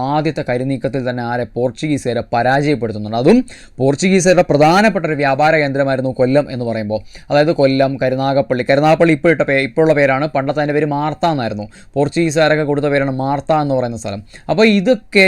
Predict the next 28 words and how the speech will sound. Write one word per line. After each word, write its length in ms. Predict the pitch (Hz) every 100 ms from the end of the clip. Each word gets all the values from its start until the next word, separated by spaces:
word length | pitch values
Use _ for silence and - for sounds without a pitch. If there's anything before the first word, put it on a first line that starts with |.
| 180
ശരിക്കും 300 | 156 170 214 160
പറഞ്ഞാൽ 280 | 151 131 117 151 - _ _ _ _ _ _ _ _ _ - 135
ഈ 40 | 190
സ്ഥലങ്ങളിലെല്ലാം 800 | - 127 139 160 147 127 143 135
എന്ത് 100 | 123 127
ചെയ്യുന്നു? 180 | 123 120 117
പോർച്ചുഗീസുകാർ 840 | 120 - 170 170 160 143 131 123 139 - - -
അടക്കി 420 | 139 240 - 262 208 143
വാണിരുന്നൊരു 520 | 147 156 151 143 131
സമയത്താണ് 420 | 131 135 127 123 123
ഡച്ചുകാർ 420 | 117 175 151 131
വന്നിട്ട് 240 | 127 123 120
അവരെ 180 | 127 151 156 - -
കഴുത്തിന് 300 | 139 135 160
കുത്തിപ്പിടിച്ച് 420 | 131 123 120 120
വെളിയിൽ 180 | 120 123
കളയുന്നത്. 360 | 107 104 98 95
ശരി, 220 | - 117 95 - -
അപ്പം 200 | 143 220 - -
അതുപോലെ 280 | 160 175 165
തന്നെ 160 | 170
കൊച്ചി 240 | 156 - 190
പിടിച്ചടക്കുന്നുണ്ട്, 640 | 139 135 131 147 135 127 202
അതെല്ലാം 260 | 202 202
നമ്മൾ 160 | 202 208 226
പറയും. 180 | 175 - - - - -
അപ്പോ 180 | 170 254 294 -
ഈ 20 | 170